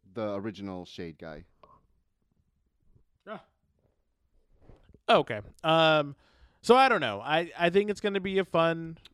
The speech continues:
Speaker 1: Sorry, Frank.
Speaker 2: uh, I think it's gonna be a fun story,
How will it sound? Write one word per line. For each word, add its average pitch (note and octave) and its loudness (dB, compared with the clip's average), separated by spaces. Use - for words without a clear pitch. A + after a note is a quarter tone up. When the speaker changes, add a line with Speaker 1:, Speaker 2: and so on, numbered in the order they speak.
Speaker 1:
Sorry, B2+ 4
Frank. G#2+ -2
Speaker 2:
uh, C3+ -6
I D3 -4
think E3+ -2
it's F3+ -8
gonna E3+ -2
be D#3+ 0
a D#3+ 2
fun C3+ -4
story, A#2+ 4